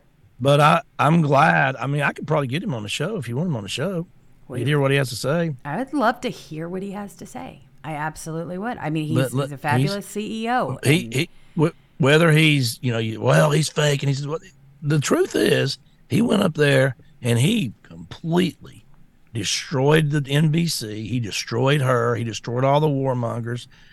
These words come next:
Speaker 1: He destroyed N B C for the fake crap. He takes up for Trump, and Trump has nobody talking good about him. So I'm glad he's there. Well, I'll take it. You know, I'll take another person that's a, at least pretends to be American first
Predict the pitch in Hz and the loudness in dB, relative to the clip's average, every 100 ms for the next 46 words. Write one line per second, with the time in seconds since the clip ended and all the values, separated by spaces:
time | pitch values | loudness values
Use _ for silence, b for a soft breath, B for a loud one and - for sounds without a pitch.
0 | b 123 113 - 139 131 135 135 139 120 | b -2 -2 0 0 2 2 2 2 0
1 | 151 143 127 107 - - 135 - 127 101 | 0 0 -2 -8 -6 -2 -2 -4 -6 -4
2 | 101 - 110 131 139 - 170 - 151 - | -4 -4 0 0 0 -2 -4 -2 -4 -2
3 | 117 117 135 - _ _ _ _ _ - | -2 -2 -6 -14 _ _ _ _ _ -2
4 | 120 117 120 113 156 180 160 143 165 196 | 2 2 0 2 2 4 2 2 2 2
5 | 175 123 113 117 107 101 101 104 95 104 | 2 -2 -4 -6 -6 -8 -8 -8 -4 -2
6 | 110 - 143 233 165 185 190 151 247 294 | -2 0 0 2 2 2 0 2 2 0
7 | 95 113 151 160 202 208 - - 104 120 | -4 -2 -2 0 0 0 -4 -12 -6 -4
8 | 165 170 156 139 135 147 180 156 151 139 | 0 0 2 2 4 2 0 -2 -2 -2
9 | 151 135 110 107 117 - B B B 120 | -4 -6 -6 -8 -8 -12 B B B 0
10 | 123 160 156 175 - 185 180 135 131 117 | 4 4 2 -2 2 4 4 2 -2 -4
11 | 117 110 110 98 - 98 110 139 - | -4 -6 -8 -12 -10 -2 0 0 -2